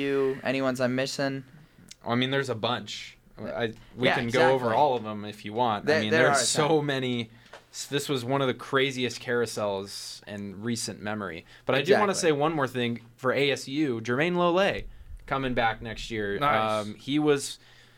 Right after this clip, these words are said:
Speaker 2: the hammer on the defensive line the last couple years.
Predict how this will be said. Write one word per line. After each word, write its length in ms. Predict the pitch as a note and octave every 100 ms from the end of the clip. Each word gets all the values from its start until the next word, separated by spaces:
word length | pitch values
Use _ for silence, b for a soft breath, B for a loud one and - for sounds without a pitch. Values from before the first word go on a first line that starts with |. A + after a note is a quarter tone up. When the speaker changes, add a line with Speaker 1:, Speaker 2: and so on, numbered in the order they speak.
| b -
Speaker 2:
the 100 | A2+
hammer 500 | A2+ C3+ C#3+ D3+ D3+
on 100 | C#3
the 80 | A#2+
defensive 600 | B2+ C3+ C3+ C3 B2+ G#2+
line 280 | G#2+ A2+ C3+
the 80 | C3+
last 260 | C3+ C3+
couple 220 | D3 C3 C3+
years. 500 | C3+ C3+ C#3 -